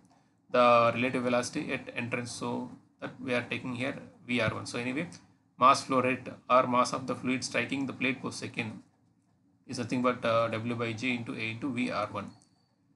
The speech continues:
So here the relative velocity at the entrance in the direction of motion of the vane, you see, uh, that, uh,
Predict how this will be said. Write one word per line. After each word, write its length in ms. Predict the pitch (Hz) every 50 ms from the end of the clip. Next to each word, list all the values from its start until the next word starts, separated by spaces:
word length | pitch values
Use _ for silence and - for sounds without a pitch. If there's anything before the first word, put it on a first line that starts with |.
| _ _ _ _
So 160 | _ - 131
here 80 | 131 131
the 160 | 131 - 135
relative 360 | 123 127 127 139 143 143 147
velocity 360 | 139 135 135 135 - - 147
at 100 | 135 123
the 60 | - 131
entrance 380 | 123 120 120 135 139 135 -
in 60 | -
the 80 | 127 120
direction 380 | 110 113 117 123 120 - 139 135
of 240 | 135 131 117 - -
motion 400 | 123 117 113 120 117 - - 131
of 140 | 123 120 117
the 100 | 123 117
vane, 340 | 110 123 113 101 - - - _ _ _ _ _ _ _ _ _ _ _
you 80 | 120 110
see, 280 | - - 123 117 - - - _ _ _ _ _ _ _ _ _ _ _ _ _
uh, 240 | 123 120 117 113 113
that, 180 | 120 131 - - -
uh, 280 | 123 123 117 113 113 113